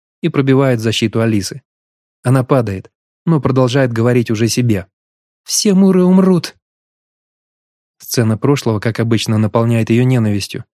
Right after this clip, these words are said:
яростью и силой. Тот, кто не она, кто сидит где-то глубоко внутри и помогает ей, заставляет отбросить страх, усталость и сражаться. Все муры умрут.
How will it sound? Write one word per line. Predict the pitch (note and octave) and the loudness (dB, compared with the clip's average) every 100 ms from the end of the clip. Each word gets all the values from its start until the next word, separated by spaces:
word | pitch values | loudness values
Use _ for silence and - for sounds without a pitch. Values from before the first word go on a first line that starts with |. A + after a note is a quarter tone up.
| _ _ _ | _ _ _
яростью | A#2+ C3+ C#3+ B2 - A#2+ | -2 0 0 0 -2 -2
и | |
силой. | A#2+ B2+ G#2+ F#2 - _ _ _ _ - | 0 0 -2 -4 -12 _ _ _ _ -2
Тот, | A#2+ | -2
кто | - - | -2 -2
не | A2+ A#2 | 0 0
она, | A#2 C#3 C3 _ _ _ | 0 -2 -4 _ _ _
кто | - - | -6 -4
сидит | A#2+ B2+ B2+ | -2 0 0
где-то | A2+ A2+ A#2+ | 0 0 0
глубоко | A2 A2+ A#2+ A#2 | 0 0 0 0
внутри | A#2 B2 A#2 A#2+ | 0 0 0 -2
и | |
помогает | G#2+ A#2+ A#2+ A#2+ A2+ | 0 -2 0 -2 -2
ей, | A#2+ A2 A2 _ _ | -2 -4 -4 _ _
заставляет | - B2 A#2+ B2 B2+ C#3 C3 | -2 -2 0 0 0 0 0
отбросить | B2 A#2 A#2+ A2+ A#2+ | -2 0 0 0 -2
страх, | - A#2+ F#2+ - _ - | -2 -2 -2 -10 _ -8
усталость | A#2 - C#3 B2+ - - | -8 -2 0 0 -2 -4
и | B2+ | -4
сражаться. | B2 A#2+ A2+ G#2 A#2 - _ _ _ _ _ | 0 0 0 -4 -10 -18 _ _ _ _ _
Все | - - D3 | -10 -4 0
муры | E3 E3 D3 | 2 2 2
умрут. | D3 D3+ D#3 C#3+ - | 2 2 2 0 -4